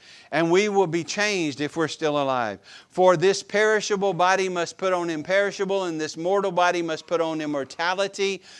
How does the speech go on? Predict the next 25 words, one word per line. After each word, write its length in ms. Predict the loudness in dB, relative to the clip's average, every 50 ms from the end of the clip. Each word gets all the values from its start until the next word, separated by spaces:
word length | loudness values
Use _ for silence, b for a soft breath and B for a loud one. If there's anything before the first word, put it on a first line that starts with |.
| B B B B
When 140 | B 0 2
the 100 | 2 0
perishable 680 | 0 2 2 4 4 4 2 0 -2 -4 0 0 0 -2
puts 300 | -2 -4 -6 -6 -4 -6
on 160 | -4 -4 -4
in 100 | -4 -4
the 200 | -2 -2 -2 -2
imperishable, 720 | -2 -4 -4 0 0 0 0 0 -4 -6 -4 -2 -2 -2 -2
and 140 | -4 -4
the 60 | -4 -4
mortal 340 | -2 0 2 2 2 0
puts 280 | -2 -4 -8 -10 -8 -8
on 260 | -6 -6 -6 -6 -8 B B B B -8
immortality, 720 | -4 -2 -2 -4 -4 -2 0 0 0 0 -2 -2 -4 -6
then 440 | -6 -4 -4 -2 -2 -2 -4 -6 -6
shall 360 | -6 0 2 2 4 2 2
come 340 | -2 -6 -6 -4 -4 -4 -4 -6
to 120 | -8 -10
pass 480 | -4 -2 0 0 2 0 0 -2 -6 B B B B B
the 100 | -10 -10
saying 460 | -6 0 0 0 2 0 -2 -2 0
that 200 | 2 2 2 2
is 160 | 0 -2 -2
written, 460 | -2 -2 -2 -2 -2 -4 -6 -6 -6 0
'Death 480 | 4 6 6 6 4 0 -10 -20 _